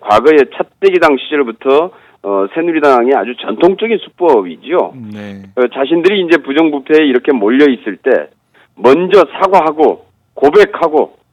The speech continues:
Speaker 2: 음.
Speaker 1: 어, 이렇게 뭐 다시는 이런 거 하지 않겠다라는 어떤 이런 약속을 하는 것이 아니라
Speaker 2: 네.
Speaker 1: 오-, 오히려 남의 탓을 하고 뭐 야당은 깨끗하냐 이런 식으로
Speaker 2: 아,
Speaker 1: 근거
Speaker 2: 네.
Speaker 1: 없는 의혹을 제기를 하면서
Speaker 2: 음.
Speaker 1: 타켓을 전환시키려고 하는 거죠.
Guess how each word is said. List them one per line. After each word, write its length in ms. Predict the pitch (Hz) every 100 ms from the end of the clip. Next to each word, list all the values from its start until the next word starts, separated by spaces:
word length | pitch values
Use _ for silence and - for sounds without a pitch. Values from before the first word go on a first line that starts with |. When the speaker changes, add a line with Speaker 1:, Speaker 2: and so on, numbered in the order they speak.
| _
Speaker 2:
음. 100 | 117 104
Speaker 1:
어, 400 | 117 113 107 107
이렇게 440 | 175 220 196 151
뭐 340 | 131 156 147
다시는 640 | - - 127 196 202 185 139
이런 300 | 147 156 139
거 440 | 139 127 120 104 127
하지 180 | 165 156
않겠다라는 580 | 117 135 123 131 123
어떤 220 | 101 127 107
이런 220 | 170 104
약속을 440 | 90 - 202 190
하는 180 | 135 113
것이 200 | 92 90
아니라 360 | 73 71 143 -
Speaker 2:
네. 300 | 147 127 104 95 _ -
Speaker 1:
오-, 80 | 117 110 - -
오히려 420 | 139 202 220 220
남의 420 | 143 104 131 190 196
탓을 320 | 180 165 170
하고 300 | 156 175 185
뭐 220 | 147 190 160
야당은 540 | 123 160 202 240 226 -
깨끗하냐 520 | 208 233 - 208 220
이런 240 | 165 180 175
식으로 240 | 170 170 175
Speaker 2:
아, 120 | 123
Speaker 1:
근거 160 | 160
Speaker 2:
네. 120 | 175 175
Speaker 1:
없는 340 | 175 185 190 _ _ -
의혹을 440 | 160 233 208 185 135
제기를 280 | 151 147 135
하면서 500 | 131 147 127 156 175 _ 113
Speaker 2:
음. 180 | 104 101
Speaker 1:
타켓을 600 | 220 220 254 220 254 -
전환시키려고 760 | 127 156 139 - 131 113 98
하는 140 | 87
거죠. 400 | 80 78 139 90